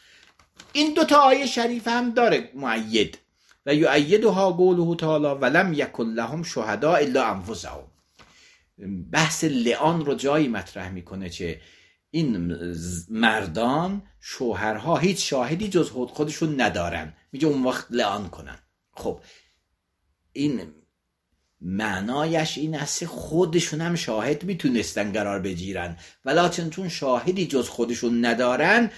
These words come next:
دیگه چهار تا شاهد تکمیل نمیشه، پس لعان کنن. شاهد بودن مرد رو در این آیه قبول کرده، ولیکن چرا به لعان م-،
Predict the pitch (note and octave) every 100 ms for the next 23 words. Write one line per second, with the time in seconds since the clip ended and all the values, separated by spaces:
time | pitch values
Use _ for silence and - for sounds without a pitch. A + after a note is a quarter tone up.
0 | - - B3 D#3 D3+ - _ - C#3 B2
1 | A#2+ A2 B2+ A#2 D3+ - G#2 - C#3 C#3
2 | C#3+ A2+ F#2 G#2 F#2+ - _ _ - F#3
3 | - - A#2 A2 G#2+ F2 D#2 C2 - _
4 | _ _ - - B2+ A#2+ A#2 B2 - A#2+
5 | A#2+ A#2 E3+ C#3+ A#2 C#3 E3+ F#3+ F#3 F#3
6 | G#3 A3 - - A#2+ B2 C3 B2+ A#2+ D#3
7 | F3+ E3+ A#3 B3 - A#2 G2 G#2+ D#3+ A3+
8 | A#3 A#3+ A#3+ - _ _ _ _ - -
9 | D#3 D#3+ D#3+ D3 - B3 C4 G#3 G3+ A#3+
10 | A#3+ A#3+ F#3+ A3+ A3+ - - _ _ -